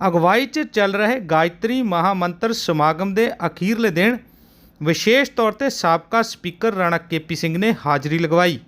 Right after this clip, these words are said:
ਅਤੇ ਹਵਨ ਯੱਗ ਵਿੱਚ ਆਹੂਤੀਆਂ ਪਾਈਆਂ। ਇਸ ਮੌਕੇ 'ਤੇ ਉਹਨਾਂ ਨੇ ਸਵਾਮੀ ਸਾਧਵਾਨੰਦ ਜੀ ਵੱਲੋਂ ਸਮੇਂ-ਸਮੇਂ ਸਿਰ ਮਾਨਵ ਕਲਿਆਣ ਲਈ ਕਰਵਾਏ ਜਾਣ ਵਾਲੇ ਧਾਰਮਿਕ ਸਮਾਗਮਾਂ ਦੀ ਜ਼ੋਰਦਾਰ ਪ੍ਰਸ਼ੰਸਾ ਕੀਤੀ।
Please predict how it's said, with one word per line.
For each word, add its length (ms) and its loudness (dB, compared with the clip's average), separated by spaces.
ਅਤੇ 260 -2
ਹਵਨ 380 0
ਯੱਗ 400 0
ਵਿੱਚ 260 -4
ਆਹੂਤੀਆਂ 460 -2
ਪਾਈਆਂ। 380 0
ਇਸ 180 2
ਮੌਕੇ 320 2
'ਤੇ 200 0
ਉਹਨਾਂ 320 0
ਨੇ 100 2
ਸਵਾਮੀ 420 -2
ਸਾਧਵਾਨੰਦ 800 0
ਜੀ 140 -4
ਵੱਲੋਂ 300 0
ਸਮੇਂ-ਸਮੇਂ 760 -2
ਸਿਰ 240 0
ਮਾਨਵ 500 2
ਕਲਿਆਣ 380 0
ਲਈ 160 -4
ਕਰਵਾਏ 460 0
ਜਾਣ 280 0
ਵਾਲੇ 220 -2
ਧਾਰਮਿਕ 540 0
ਸਮਾਗਮਾਂ 600 0
ਦੀ 140 -4
ਜ਼ੋਰਦਾਰ 520 0
ਪ੍ਰਸ਼ੰਸਾ 480 -4
ਕੀਤੀ। 380 -4